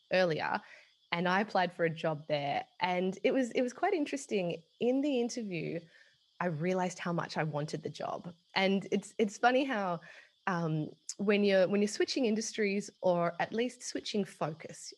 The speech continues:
and, you know, moving to LinkedIn, it's, it's moving from a traditional newsroom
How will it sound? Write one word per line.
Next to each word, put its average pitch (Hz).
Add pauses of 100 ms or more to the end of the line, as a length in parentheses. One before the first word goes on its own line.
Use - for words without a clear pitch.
and, 180
you 180
know, 160
moving 202
to 208
LinkedIn, 160
it's, - (340)
it's -
moving 196
from 175
a 165
traditional 175 (120)
newsroom 170